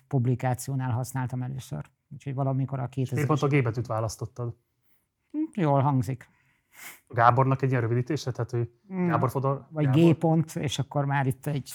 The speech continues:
Speaker 1: tizennyolcas karikát is előveltünk. Tehát nyilván lehet sokféle magyarázatot fűzni hozzá.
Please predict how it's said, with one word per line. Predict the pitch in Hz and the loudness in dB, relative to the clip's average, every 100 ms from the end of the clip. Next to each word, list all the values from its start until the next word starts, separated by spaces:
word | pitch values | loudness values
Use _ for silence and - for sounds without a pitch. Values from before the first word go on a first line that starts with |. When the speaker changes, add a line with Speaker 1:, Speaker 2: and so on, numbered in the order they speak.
| - | -10
Speaker 1:
tizennyolcas | - 135 143 143 131 127 | 0 2 4 2 0 -4
karikát | - 131 127 135 | 0 0 0 -4
is | 139 135 | -4 -4
előveltünk. | 143 143 143 135 143 120 | -2 0 0 -2 -6 -8
Tehát | 147 - _ - 226 | -10 -14 _ -20 -8
nyilván | 160 160 151 | 0 4 4
lehet | 151 156 135 | 6 6 4
sokféle | - 151 - 135 | 2 -4 -2 -2
magyarázatot | 135 143 139 131 120 131 120 | 0 2 4 4 2 -2 -2
fűzni | 139 123 123 | -2 0 0
hozzá. | 143 151 160 151 | 0 2 0 -2